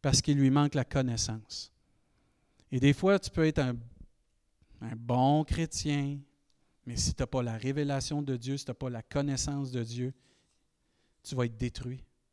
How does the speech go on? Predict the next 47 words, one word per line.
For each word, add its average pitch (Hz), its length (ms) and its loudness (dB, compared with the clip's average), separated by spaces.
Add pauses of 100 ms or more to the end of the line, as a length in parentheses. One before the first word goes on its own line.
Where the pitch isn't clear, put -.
(920)
L'ennemi, 147 440 0
tu - 120 -8
vas 135 80 0
être 135 120 -6
une 123 100 -2
proie 147 260 -6
facile. 135 480 -8 (180)
Puis - 80 -12
la 123 80 -6
connaissance 180 600 4
de 147 100 4
Dieu, 156 300 2 (240)
c'est 147 120 -4
pas 170 160 2
seulement, 151 380 2
comme 135 180 -2
on 131 60 -2
disait, 131 180 -4
de 131 40 -10
la 127 100 -2
tête, 131 320 -4
mais 131 80 -6
il - 40 -12
faut 143 100 -8
que - 80 -4
ça 127 100 0
vienne 120 260 -4
du - 140 -12
cœur. 117 260 -6 (600)
Désirons 160 680 2
connaître 135 400 0
l'Évangile. 123 460 -4
Je 120 180 -8
vais 139 80 0
inviter 151 240 -2
les 143 120 0
musiciens 135 440 -2
à 120 40 -4
s'avancer. 120 560 -4 (440)
Désirons, 175 720 8 (420)
euh, 123 180 -4 (320)
les 135 140 -4
chants 135 220 -4
aussi - 280 -4
de 131 100 -2
toute - 200 -8
l'équipe, 127 260 -6